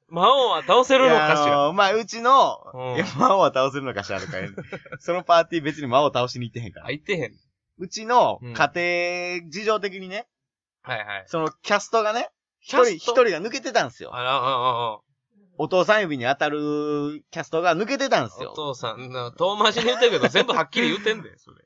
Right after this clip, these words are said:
Speaker 2: ね？
Speaker 1: うん。
Speaker 2: で、あのー、お母さん指が、
Speaker 1: うん。指で言うんやめて。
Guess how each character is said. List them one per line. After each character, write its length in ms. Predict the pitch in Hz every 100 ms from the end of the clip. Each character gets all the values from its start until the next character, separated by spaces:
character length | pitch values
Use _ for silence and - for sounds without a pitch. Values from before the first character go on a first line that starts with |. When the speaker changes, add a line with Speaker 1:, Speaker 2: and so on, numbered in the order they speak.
| _
Speaker 2:
ね？ 260 | 147 175 233 - 131
Speaker 1:
う 480 | 120 117 107 104
ん。 40 | 214
Speaker 2:
で、 380 | 294 - 123 _ _ _ _ -
あ 160 | 123
の 680 | 120 113 107 104 98 95 101
ー、 100 | 113 _ -
お 80 | 120
母 160 | 131
さ 120 | 131 147
ん 80 |
指 180 | 131 110
が、 300 | 165 180 - 120
Speaker 1:
う 60 |
ん。 200 | 117 -
指 160 | 160 277 330 415
で 180 | 415 381
言 160 | 392 294
う 40 |
ん 20 |
や 140 | 160 190
め 160 | 240
て。 320 | 233 214 226